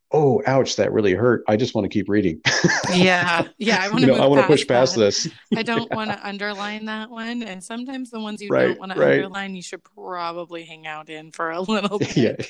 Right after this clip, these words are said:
Speaker 1: exactly.
Speaker 2: Well, Pat, I'm just so grateful that you were able to, via technology, be with us for service this weekend and,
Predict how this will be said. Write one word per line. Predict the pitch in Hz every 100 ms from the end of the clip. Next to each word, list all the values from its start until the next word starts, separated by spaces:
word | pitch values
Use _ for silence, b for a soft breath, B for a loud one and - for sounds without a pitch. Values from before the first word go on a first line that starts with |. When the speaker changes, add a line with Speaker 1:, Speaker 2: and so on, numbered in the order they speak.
| -
Speaker 1:
exactly. | 131 - - - 139 -
Speaker 2:
Well, | 277
Pat, | 262 269 262
I'm | 254
just | 285 -
so | 269
grateful | 226 220 220 - 214 214
that | 208 214
you | 196 202 214 208 208 202 -
were | 196 202 196
able | 196 175 196 190 190 _ _ 202 -
to, | 247 202 202
via | 190 220 208
technology, | 220 240 196 196 208 185 214
be | 185 196
with | 208 -
us | 180 185 - B B B
for | 214
service | 196 214 208 220 196
this | 208 196
weekend | 214 196 208 202 202
and, | 190 185